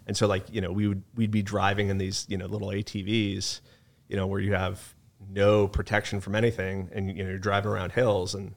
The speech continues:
all of a sudden you get opened up on, you know, driving to and from places. And instead of, you know, just patrol the contact or something like that, you do it a little bit more diabolical. You set up people in,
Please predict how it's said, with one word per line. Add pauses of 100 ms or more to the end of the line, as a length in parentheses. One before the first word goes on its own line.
(100)
all
of
a
sudden
you
get (100)
opened
up
on, (460)
you
know,
driving
to
and
from
places.
And (200)
instead
of,
you
know, (420)
just (500)
patrol
the
contact
or
something
like
that,
you
do
it
a
little
bit
more
diabolical.
You
set
up
people
in,